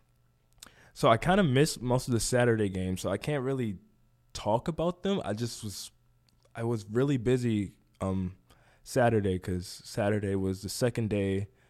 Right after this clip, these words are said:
actually technically the third day of our opening for, um, Angels in America at the Met downtown. If you wanna go see that, uh, you could purchase tickets online, or you could just show up at the Met downtown and, um, come support. It's a really good show. Part two,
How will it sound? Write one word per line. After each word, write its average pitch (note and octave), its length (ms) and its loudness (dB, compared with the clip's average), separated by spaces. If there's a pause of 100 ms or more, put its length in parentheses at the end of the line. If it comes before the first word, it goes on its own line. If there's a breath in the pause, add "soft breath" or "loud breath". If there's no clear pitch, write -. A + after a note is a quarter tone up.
(360 soft breath)
actually B2 300 0
technically C#3 460 0
the G#2 120 2
third F#2+ 360 0
day F#2 100 2
of F2+ 140 -2
our F2+ 160 -6
opening F#2 440 -2
for, F2+ 480 -4
um, F2 360 -8 (800 soft breath)
Angels A#2+ 260 2
in A2 80 2
America G#2 560 2
at F#2 140 -6
the G2 60 -4
Met F#2+ 300 0
downtown. F#2 540 0
If F#2 140 -6
you G2 60 -2
wanna F#2 120 -2
go F2+ 120 -4
see C#3+ 240 0
that, G2 280 -4 (480 soft breath)
uh, F2+ 160 -6
you F#2 80 -6
could - 160 -8
purchase G#2+ 300 2
tickets G2+ 280 0
online, A2 400 0
or A2+ 40 -2
you A#2+ 100 -2
could C3+ 80 -6
just C#3 160 -6
show D3+ 220 2
up D3 100 -2
at D3 120 -4
the C#3+ 60 -2
Met D3 420 -4
downtown B2 460 -4
and, G#2 140 -4
um, A2 440 -8 (440)
come C3 160 -2
support. C3+ 380 2
It's - 100 -12
a F#2 40 0
really A2+ 200 4
good A2+ 140 0
show. G2+ 340 0 (360 soft breath)
Part C#3+ 200 8
two, C#3 380 4